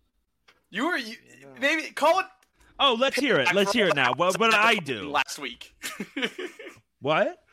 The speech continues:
Speaker 1: Call it, call it a, a, a just desserts for all the hours I had to put in last week's episode.
Speaker 2: Okay.
Speaker 1: 'Cause there were
Speaker 2: You
Speaker 1: quite
Speaker 2: did
Speaker 1: a
Speaker 2: have,
Speaker 1: few.
Speaker 2: you did have to do that. I understand.
Speaker 1: Francis Ford Coppola.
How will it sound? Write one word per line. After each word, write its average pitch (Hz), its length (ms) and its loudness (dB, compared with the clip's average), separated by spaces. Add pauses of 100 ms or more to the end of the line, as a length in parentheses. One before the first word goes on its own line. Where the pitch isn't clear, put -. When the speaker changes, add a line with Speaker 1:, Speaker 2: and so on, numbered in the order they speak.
(540)
Speaker 1:
Call 294 280 2
it, 262 280 -2
call 285 300 4
it 285 60 2
a, 277 40 2
a, 220 480 -4
a 185 180 -10 (160)
just 233 400 0
desserts 196 380 0
for 170 160 0
all 165 100 4
the - 100 -2 (140)
hours 719 420 2
I 196 160 2
had 190 140 2
to 190 80 -2
put 180 220 2
in 156 260 -4 (240)
last 160 340 0
week's 175 220 -8
episode. 135 560 -4 (1300)
Speaker 2:
Okay. 110 380 -10
Speaker 1:
'Cause 175 100 -10
there 220 120 0
were 220 100 0
Speaker 2:
You 262 40 -6
Speaker 1:
quite 262 160 4
Speaker 2:
did 277 40 2
Speaker 1:
a - 40 0
Speaker 2:
have, - 100 -4
Speaker 1:
few. 156 220 -2 (460)
Speaker 2:
you 143 180 -4
did 135 180 -4
have 147 200 -6
to 208 100 -10
do 127 160 -6
that. 107 240 -8
I 110 160 -10
understand. 104 480 -14
Speaker 1:
Francis 147 500 -2
Ford 143 380 -6
Coppola. 160 560 -2